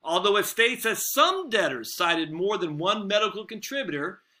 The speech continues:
it fails to make clear that some debtors no doubt checked both medical and non-medical reasons for their bankruptcy. Some maybe even have checked all sixteen reasons which I just cited. Such bankruptcies were nevertheless reporting as having a major medical cause.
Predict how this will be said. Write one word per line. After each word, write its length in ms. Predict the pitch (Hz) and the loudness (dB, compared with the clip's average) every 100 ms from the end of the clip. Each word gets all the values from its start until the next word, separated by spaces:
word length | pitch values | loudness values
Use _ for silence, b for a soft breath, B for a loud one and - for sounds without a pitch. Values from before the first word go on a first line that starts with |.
| b | b
it 260 | 170 165 - | -10 -8 0
fails 380 | 233 254 269 | 4 4 0
to 120 | - 233 | -4 -4
make 360 | 208 214 214 | 2 2 2
clear 420 | - 220 233 196 | -10 -8 -2 0
that 180 | 175 165 | 0 -2
some 400 | - 202 226 247 | -4 0 0 2
debtors 340 | 190 175 175 139 | 0 2 0 0
no 220 | 175 220 | -2 0
doubt 320 | 185 165 165 | 0 0 0
checked 300 | - 170 127 | -2 -4 -2
both 280 | 175 175 147 | -2 -2 -2
medical 460 | 165 214 247 196 196 | 0 0 0 -6 -10
and 180 | 180 165 | -8 0
non-medical 800 | 185 202 202 175 180 185 180 175 | 4 6 4 2 0 0 -2 -2
reasons 420 | 156 156 151 143 | 0 -2 -4 -10
for 160 | 175 | -6
their 180 | 170 175 | -2 -2
bankruptcy. 920 | 143 185 190 185 160 127 - 113 92 _ b b b b b | 2 4 4 2 -4 -4 -6 -8 -10 _ b b b b b
Some 420 | - 220 254 277 | -6 2 4 4
maybe 360 | 247 240 247 226 | 4 2 2 -4
even 380 | 247 240 240 240 | -4 -4 -4 -4
have 340 | 170 190 196 | 2 2 2
checked 400 | - 214 202 - | -2 4 2 2
all 260 | 208 220 226 | 0 2 2
sixteen 920 | - - 277 285 - - 320 339 330 | -2 -4 -2 -2 -6 -4 -2 0 -2
reasons 480 | 277 247 180 143 110 | -2 -4 -4 -8 -10
which 180 | 127 127 | -10 -8
I 120 | 123 | -8
just 440 | 113 120 - - | -8 -12 -14 -16
cited. 480 | 127 - 120 110 104 | -10 -6 -4 -6 -8
Such 540 | - - 247 262 - - | -6 0 0 0 -4 2
bankruptcies 800 | 214 277 262 240 - 240 233 | 4 4 2 -2 -2 -8 -8
were 200 | 196 185 170 | -4 -2 2
nevertheless 960 | 220 254 277 269 262 220 190 208 196 | 2 2 -4 -6 -8 0 4 4 2
reporting 680 | 196 180 - 185 196 185 180 | -4 -6 -6 -2 0 0 -4
as 140 | 165 | -8
having 360 | 165 165 160 160 | -4 -2 -2 -4
a 140 | 147 | -6
major 680 | 135 139 160 160 151 165 139 - | -6 -2 0 0 -2 -4 -6 -12
medical 640 | 131 139 139 127 139 - | -6 -4 -4 -4 -8 -6
cause. 520 | 131 117 95 - - | -6 -6 -8 -12 -14